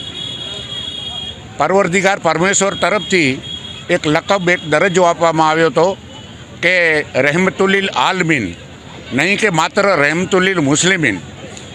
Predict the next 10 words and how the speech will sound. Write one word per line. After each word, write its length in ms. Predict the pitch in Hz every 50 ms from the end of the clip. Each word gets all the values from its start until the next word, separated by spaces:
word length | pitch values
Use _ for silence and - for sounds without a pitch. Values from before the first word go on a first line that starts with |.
| - - - -
રહેમતુલિલ 680 | 110 127 143 156 185 202 180 214 196 190 196 202 208
આલમીનનો 640 | 208 - 131 139 151 170 180 190 196 202 208 214 202
મતલબ 380 | 180 160 160 - 170 196 208 165
થાય 240 | 135 165 165 170 147
છે 240 | 160 180 202 208 196 147 139 - - 127 - - - -
સારી 460 | - - - 143 156 175 196 220 214 180
સૃષ્ટિ 600 | - - - 147 175 175 - - - - 226 214
ઉપર 320 | 190 175 160 - 202 190
દયા 300 | 160 143 143 156 170 175
કરનાર, 520 | 160 - 151 143 139 143 147 156 175 185